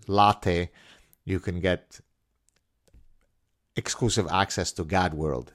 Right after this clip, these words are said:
to this brain, to the humor, to the secrets of happiness, and so on and so forth. So thank you so much, guys. There's so much exciting stuff happening. I really, you know, I wake up every day with,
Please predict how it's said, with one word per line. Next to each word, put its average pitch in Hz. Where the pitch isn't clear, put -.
to 98
this 107
brain, 92
to 113
the 110
humor, 101
to 90
the 117
secrets 120
of 107
happiness, 101
and 85
so 98
on 92
and 82
so 90
forth. 80
So 98
thank 113
you 107
so 104
much, 101
guys. 92
There's 85
so 117
much 104
exciting 92
stuff -
happening. 87
I 87
really, 92
you 87
know, 80
I 80
wake 92
up 101
every 87
day 87
with, 78